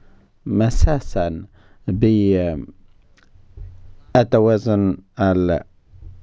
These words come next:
البيولوجي والإيكولوجي والحياة ككل، وهناك تأثير على منظومة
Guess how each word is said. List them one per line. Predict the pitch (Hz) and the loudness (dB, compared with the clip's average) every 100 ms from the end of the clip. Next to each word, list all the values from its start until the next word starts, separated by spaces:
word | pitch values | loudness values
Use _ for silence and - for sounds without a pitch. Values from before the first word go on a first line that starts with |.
| - _ _ _ - - - _ _ - | -20 _ _ _ -20 -20 -20 _ _ -2
البيولوجي | 101 107 101 95 95 92 110 110 113 117 113 | 2 4 4 2 0 0 -2 0 -2 -4 -6
والإيكولوجي | 90 80 90 90 90 87 85 - 107 104 - 98 98 92 104 104 104 | -6 -2 0 0 0 0 -2 -4 0 0 0 0 0 0 -2 0 0
والحياة | 98 95 90 85 113 104 87 80 95 98 104 98 - 98 - - - - _ _ - | 0 0 0 -2 -6 -6 -6 -2 0 2 2 0 -2 -4 -4 -20 -20 -20 _ _ -2
ككل، | 90 - 110 101 98 | -2 0 -2 0 0
وهناك | 98 98 101 107 101 101 92 95 - - - - | 0 -2 -2 -4 -2 0 0 -2 -10 -20 -18 -4
تأثير | - - - 151 120 90 85 | -4 -4 -2 0 2 0 -2
على | 82 101 101 | -6 -4 -2
منظومة | 98 98 98 101 98 95 - 98 92 | 0 0 0 0 0 -2 0 0 0